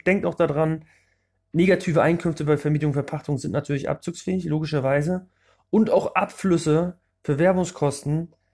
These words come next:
ähm, sprich für Kosten, wenn das Objekt selber noch gar nicht in der Vermietung ist. Also ich sag mal, ihr habt zum Beispiel in zweitausendneunzehn Kosten, ihr kauft das Objekt aber erst in zweitausendzwanzig,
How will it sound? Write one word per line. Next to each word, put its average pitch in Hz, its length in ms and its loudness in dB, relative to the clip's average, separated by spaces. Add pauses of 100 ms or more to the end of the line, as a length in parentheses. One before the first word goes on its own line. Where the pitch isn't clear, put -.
(420)
ähm, 143 580 0 (1080)
sprich - 480 -8
für 139 140 -6
Kosten, 156 840 0 (260)
wenn 151 120 4
das 151 140 2
Objekt 147 340 0
selber 156 180 4
noch 147 140 2
gar 156 100 4
nicht 151 120 2
in 151 40 0
der 143 80 2
Vermietung 143 460 0
ist. - 280 -12
Also 127 160 -8
ich 127 60 -8
sag 143 180 -4
mal, 147 160 0
ihr 143 100 0
habt 143 120 -4
zum 139 140 -4
Beispiel 131 320 -2
in 131 60 -6
zweitausendneunzehn 139 920 -2
Kosten, 170 540 -4 (420)
ihr 139 140 -2
kauft 175 240 0
das 156 100 -4
Objekt 151 300 -2
aber 147 120 2
erst 151 200 0
in 151 80 -6
zweitausendzwanzig, 151 1120 -2